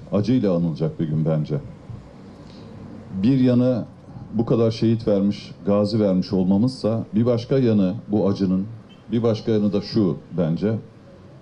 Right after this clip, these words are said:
Bu hain darbe girişimini yapanlar bu ülkenin okullarından mezun oldu.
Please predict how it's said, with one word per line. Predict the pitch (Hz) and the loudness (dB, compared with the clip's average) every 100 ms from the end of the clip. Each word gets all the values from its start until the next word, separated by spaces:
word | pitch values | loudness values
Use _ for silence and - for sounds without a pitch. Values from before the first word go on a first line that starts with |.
| - - - - - - - - - | -20 -20 -20 -20 -20 -20 -20 -12 -2
Bu | 139 127 | 2 4
hain | 127 143 139 | 4 4 2
darbe | 123 117 131 | 2 2 0
girişimini | 113 101 - 104 107 | 0 -2 0 4 4
yapanlar | 113 117 113 117 117 | 4 2 2 0 0
bu | 117 127 | 2 2
ülkenin | 110 123 | 2 2
okullarından | 117 107 107 110 98 104 95 | 2 2 2 2 2 2 4
mezun | 90 82 71 71 | 2 0 -2 -2
oldu. | 71 65 | -2 -4